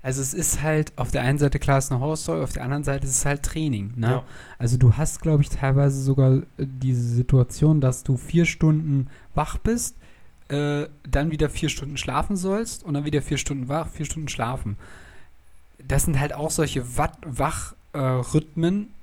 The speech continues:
Speaker 1: Äh, ich glaube, in der Marine ist das auch üblich. Die sind halt eigentlich ultra scheiße. Weil eigentlich müsstest du sechs Stunden durchschlafen. Das ist so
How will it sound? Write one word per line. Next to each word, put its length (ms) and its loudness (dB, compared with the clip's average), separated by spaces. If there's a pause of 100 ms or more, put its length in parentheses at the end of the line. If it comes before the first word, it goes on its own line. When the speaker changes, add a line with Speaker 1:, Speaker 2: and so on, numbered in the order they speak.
(100)
Speaker 1:
Äh, 200 -2
ich 80 -10
glaube, 320 0
in 60 -2
der 80 2
Marine 380 -2
ist 140 -4
das 120 -8
auch 180 -8
üblich. 480 -4 (1300)
Die 300 2
sind 260 6
halt 160 -4
eigentlich 340 -6
ultra 300 0
scheiße. 500 -6 (240)
Weil 200 -10
eigentlich 340 4
müsstest 420 2
du 40 6
sechs 300 2
Stunden 320 -4
durchschlafen. 580 0
Das 220 -6
ist 160 -2
so 300 0